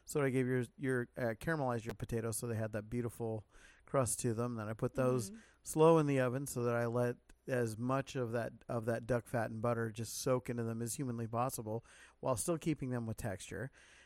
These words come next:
Speaker 1: And then I made basically, um, the inside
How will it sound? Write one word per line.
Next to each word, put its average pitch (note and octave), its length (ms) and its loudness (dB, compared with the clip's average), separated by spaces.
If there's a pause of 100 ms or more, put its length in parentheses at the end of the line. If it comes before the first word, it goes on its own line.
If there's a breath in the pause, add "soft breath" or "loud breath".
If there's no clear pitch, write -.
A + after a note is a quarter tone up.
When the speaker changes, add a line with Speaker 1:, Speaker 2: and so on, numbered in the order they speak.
(180 loud breath)
Speaker 1:
And C#3+ 180 0
then C#3 360 4
I C#3+ 160 4
made C3+ 640 4
basically, C#3+ 840 4 (580 soft breath)
um, A2+ 460 0 (600)
the C#3+ 300 2
inside D3+ 920 4